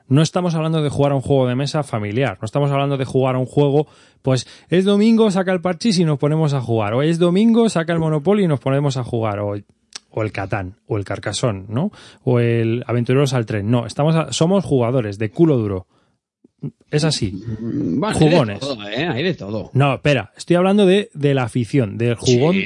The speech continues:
Speaker 1: duro.
Speaker 2: pero
Speaker 1: Entonces, centrémonos. La afición del juego duro somos un nicho. Realmente somos un nicho. Esto es así. Y en ese, ese nicho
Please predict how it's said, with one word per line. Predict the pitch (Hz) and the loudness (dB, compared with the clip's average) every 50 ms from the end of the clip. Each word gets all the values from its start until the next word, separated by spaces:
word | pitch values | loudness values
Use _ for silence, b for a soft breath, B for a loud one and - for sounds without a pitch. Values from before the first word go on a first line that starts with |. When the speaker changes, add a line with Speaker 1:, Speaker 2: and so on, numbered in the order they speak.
| 113 147 123 | -2 0 2
Speaker 1:
duro. | 131 139 117 101 98 101 | 4 4 4 4 0 -4
Speaker 2:
pero | - B B B B B B B B B | -6 B B B B B B B B B
Speaker 1:
Entonces, | B 147 165 151 180 165 135 117 113 98 92 - - _ _ _ _ - | B 0 2 4 4 2 2 0 -4 -8 -10 -12 -18 _ _ _ _ -10
centrémonos. | - - 139 135 143 151 143 120 104 101 98 98 - - b b b b b b b b b b b b - - - _ _ _ _ _ - 202 - | -4 -2 -2 0 0 0 0 0 0 -2 -6 -8 -12 -16 b b b b b b b b b b b b -18 -18 -20 _ _ _ _ _ -8 -4 0
La | 180 170 170 175 | 2 4 4 4
afición | - 190 190 - 233 226 214 196 | 2 0 0 2 2 2 4 4
del | 175 175 160 | 2 2 2
juego | - 180 170 160 165 175 | 2 2 2 4 4 4
duro | 202 220 220 220 208 202 - | 4 4 2 2 0 -2 -4
somos | - - 185 196 202 208 202 - - - | -2 2 2 4 4 2 0 -2 -2 -2
un | 165 147 139 123 | 0 2 2 2
nicho. | 110 107 - - - 113 98 - _ _ _ _ _ _ - | 0 -2 -6 -8 -8 -10 -10 -12 _ _ _ _ _ _ -8
Realmente | - 110 95 98 107 113 120 147 | -6 -6 -4 -4 -4 -2 0 2
somos | 160 190 170 123 104 | 2 2 2 2 0
un | 110 113 151 | -2 -4 -2
nicho. | 196 180 - - - 98 90 - _ _ _ _ _ _ _ _ _ _ _ _ _ _ _ _ _ _ _ _ | -2 -4 -4 -6 -10 -10 -10 -12 _ _ _ _ _ _ _ _ _ _ _ _ _ _ _ _ _ _ _ _
Esto | - 151 147 - - 160 170 175 180 _ _ _ _ _ | -4 -4 -2 0 2 2 2 2 -2 _ _ _ _ _
es | - 147 143 | -2 0 0
así. | 135 123 - 113 98 - b b b b b b b b _ _ _ - | 0 -2 -2 -4 -6 -6 b b b b b b b b _ _ _ 0
Y | - 165 156 147 | 2 4 6 6
en | 147 185 | 6 4
ese, | 226 - 240 208 185 - | 2 2 2 0 -2 0
ese | - 208 214 - 220 208 | 0 0 2 4 4 4
nicho | 220 240 - - - 240 254 247 | 4 4 2 2 0 0 0 -2